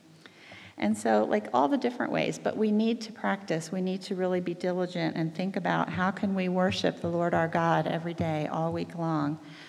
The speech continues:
so that we can be girded up and strong to keep ready, be ready to resist when these trials and temptations come along. And so Jesus answered this temptation, "It is written,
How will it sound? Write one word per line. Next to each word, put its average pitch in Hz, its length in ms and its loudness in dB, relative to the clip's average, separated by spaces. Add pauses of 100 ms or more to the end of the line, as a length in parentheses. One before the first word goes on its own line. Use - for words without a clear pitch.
(220)
so 185 180 -2
that 175 160 2
we 175 160 2
can 180 220 -2
be 165 100 0
girded 165 460 0
up - 320 2 (500)
and 160 180 0
strong 160 720 0
to - 120 -14
keep 202 300 -4
ready, 170 460 2 (800)
be 175 100 -4
ready 165 320 2
to 165 180 -4
resist 156 540 -2
when 151 160 0
these 147 180 -2
trials 156 460 -4
and 160 140 -4
temptations - 680 -6
come - 220 -6
along. - 460 -4 (1000)
And 165 140 -2
so 175 220 0
Jesus 165 400 -4
answered 156 400 0
this 247 200 -2
temptation, 160 600 0
"It 151 160 4
is 156 160 -4
written, 143 400 2